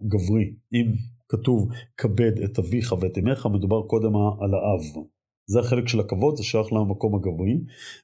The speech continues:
וכתוב, "איש אמו ואביו תיראו", היראה זה קודם האם, וכשזה הכבוד זה קודם האב.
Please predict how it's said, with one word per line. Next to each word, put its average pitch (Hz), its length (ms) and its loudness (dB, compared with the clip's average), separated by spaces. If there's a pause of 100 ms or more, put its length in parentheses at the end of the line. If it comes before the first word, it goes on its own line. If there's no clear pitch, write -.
וכתוב, 151 420 2
"איש - 380 2
אמו 131 340 4
ואביו 104 320 2 (140)
תיראו", 127 540 2 (840)
היראה 113 580 4 (180)
זה 95 160 -2
קודם 101 320 4
האם, 90 300 0 (240)
וכשזה 101 340 2
הכבוד 139 340 2
זה 123 80 2
קודם 120 280 2
האב. 92 240 2